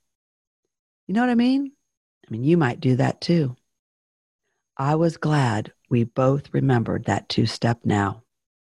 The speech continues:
Okay, so we compared goals. Yes,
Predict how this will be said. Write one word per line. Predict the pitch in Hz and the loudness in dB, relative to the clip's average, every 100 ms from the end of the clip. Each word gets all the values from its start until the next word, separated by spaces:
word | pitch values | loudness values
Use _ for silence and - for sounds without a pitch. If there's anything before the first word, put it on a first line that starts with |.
| _ _ _ _ _ _ _ _ | _ _ _ _ _ _ _ _
Okay, | 139 147 127 90 - _ _ _ _ | -4 0 -2 -2 -10 _ _ _ _
so | - 131 - - _ _ _ _ - | -2 0 0 -6 _ _ _ _ -6
we | 123 | -4
compared | 120 110 127 147 | -2 0 0 0
goals. | 143 117 - - - | 0 0 -2 -4 -2
Yes, | 127 175 - | 0 0 -6